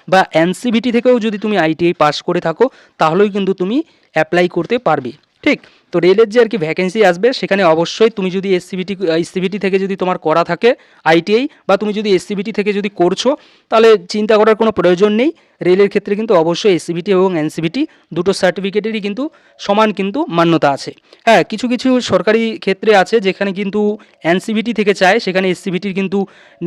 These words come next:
আহ, মান্যতা কিন্তু সেখানে নেই। তবে সেটা কিছু কিছু কিন্তু, আহ, সরকারি চাকরির ক্ষেত্রে। যেহেতু আমি এখানে রেলের ক্ষেত্রে বলছি, তাই কিন্তু বলছি যে রে-, রেলের ক্ষেত্রে কিন্তু এসসিবিটি এবং এনসিবিটি এই দুটো সার্টিফিকেটেরই কিন্তু সেম ভ্যালু আছে। ঠিক?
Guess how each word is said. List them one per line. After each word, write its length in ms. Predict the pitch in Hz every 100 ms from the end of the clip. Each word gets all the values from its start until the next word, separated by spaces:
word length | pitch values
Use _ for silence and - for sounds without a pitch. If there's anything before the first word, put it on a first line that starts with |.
| 170
আহ, 160 | 165 160 _ _ _ _ _ -
মান্যতা 460 | 156 156 180 196 202
কিন্তু 220 | 196 185
সেখানে 320 | 185 196 190
নেই। 220 | 175 233 - _ _ -
তবে 300 | 226 240 185
সেটা 200 | 226 247
কিছু 260 | 233 247
কিছু 220 | 240 240
কিন্তু, 240 | 220 214 285
আহ, 520 | - _ _ - 190
সরকারি 340 | 180 214 202 196
চাকরির 300 | 202 185 165
ক্ষেত্রে। 320 | 151 143 139
যেহেতু 320 | 170 202 240
আমি 140 | 226
এখানে 220 | 220 240 214
রেলের 280 | 165 175
ক্ষেত্রে 280 | 180 208 220
বলছি, 360 | 180 175 170 330 _ _ -
তাই 140 | 196
কিন্তু 220 | 214 214
বলছি 240 | 196 190 247
যে 160 | 247
রে-, 160 | 185 170
রেলের 260 | 175 190
ক্ষেত্রে 260 | 196 202 208
কিন্তু 160 | 208 202
এসসিবিটি 480 | 160 - 180 185 233
এবং 260 | 208 202
এনসিবিটি 540 | 165 170 202 180 220 277 - _ -
এই 100 | 202
দুটো 280 | 156 202 226
সার্টিফিকেটেরই 720 | - 196 214 214 220 220 247
কিন্তু 360 | 220 208 269 330 _ _ -
সেম 180 | 214 214
ভ্যালু 260 | 156 160 151
আছে। 240 | 135 - - _ _ -
ঠিক? 160 | 311